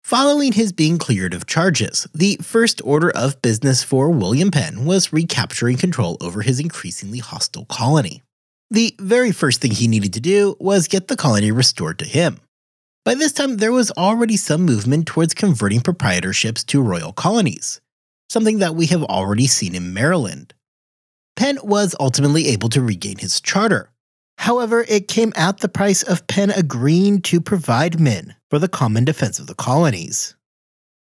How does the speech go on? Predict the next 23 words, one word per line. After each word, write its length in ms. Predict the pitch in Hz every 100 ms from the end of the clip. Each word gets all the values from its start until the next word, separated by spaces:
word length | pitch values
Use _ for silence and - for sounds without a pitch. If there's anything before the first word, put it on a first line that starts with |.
| 165
During 260 | 214 277 254
this 280 | 196 202 -
era 220 | 143 123
with 300 | 127 131 -
a 80 | 185
war 240 | 143 104
against 400 | 101 95 90 -
France, 560 | - 180 214 107 - - _ _ -
all 180 | 131 226
colonies 480 | - 233 233 240 143
were 220 | 107 107
required 540 | 147 - 104 127 208
to 160 | - 165
send 460 | - - 170 208 214
a 80 |
number 340 | 202 147 160 214
of 160 | 214
men 160 | 151 101
to 100 | 127
defend 360 | 165 175 95 98
the 100 | -
other 180 | 95
colonies. 720 | 90 156 226 175 87 - -